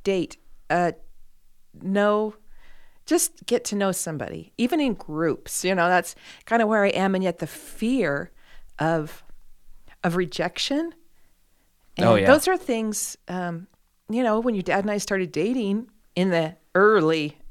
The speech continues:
Speaker 1: eighties, eighty,
Speaker 2: Yeah.
Speaker 1: um, you know, I, I, I was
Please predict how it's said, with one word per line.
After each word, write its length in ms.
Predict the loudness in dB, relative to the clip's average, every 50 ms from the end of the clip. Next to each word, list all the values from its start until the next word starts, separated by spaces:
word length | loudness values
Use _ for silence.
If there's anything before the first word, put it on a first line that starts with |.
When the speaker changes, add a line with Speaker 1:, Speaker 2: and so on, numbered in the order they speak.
| -16 -16 -16 -2 0
Speaker 1:
eighties, 580 | 0 0 2 2 0 2 0 0 -2 -4 -10 -12 -16 -20 -20 -20 -18 2 6
eighty, 560 | 6 6 6 6 2 0 0 0 -2 -4 -6 -16 -20 -20 -14 -6
Speaker 2:
Yeah. 300 | -4 0 0 0 0 -2 -4 -10 -4 2
Speaker 1:
um, 300 | 4 4 4 4 0 -4 -12 -20 -20 -20 -20 -20 -20 -20 -20 -20 -20 -20 _ -20 _ _ _ -20 -20 _ _ _ -2
you 120 | 0 2
know, 380 | 4 4 4 4 2 0 -4 -12 _ _ _ _ -20 -20 _ -20 -20 -20 _ -16 _ 0
I, 160 | 2 2 2 4
I, 280 | 4 2 4 2 0 -6 -14 _ -2
I 180 | 0 2 2 2 0
was 560 | 2 0 2 2 2 -2 -6 -8 -8 -10 -12